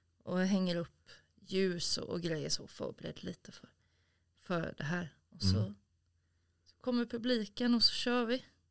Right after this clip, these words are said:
Speaker 2: Eh, då plötsligt så, du är, du är mitt inne i din rutin, eller du håller på att konfa liksom. Två komiker har kört redan. Eh,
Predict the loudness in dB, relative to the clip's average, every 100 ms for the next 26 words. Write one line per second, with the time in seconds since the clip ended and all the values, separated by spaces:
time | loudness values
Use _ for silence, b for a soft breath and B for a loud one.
0 | _ _ _ _ _ _ _ B B B
1 | B B B 8 10 10 4 -8 -20 _
2 | -4 6 10 10 8 4 _ _ _ -2
3 | 6 6 6 4 6 6 8 8 6 2
4 | -8 _ _ _ _ _ 6 12 12 12
5 | 12 8 6 6 6 6 6 4 8 8
6 | 8 6 4 4 4 0 -2 4 6 4
7 | 2 _ _ _ _ _ _ -2 0 2
8 | 4 4 2 2 2 2 -2 -2 2 4
9 | 2 2 0 0 -2 -4 -8 -20 -20 -20
10 | -18 -4 0 0 0 -8 -2 0 0 -2
11 | -4 -2 -2 -2 -2 -2 -2 -4 -10 _
12 | _ _ _ _ _ _ _ _ -10 -8
13 | -6 -8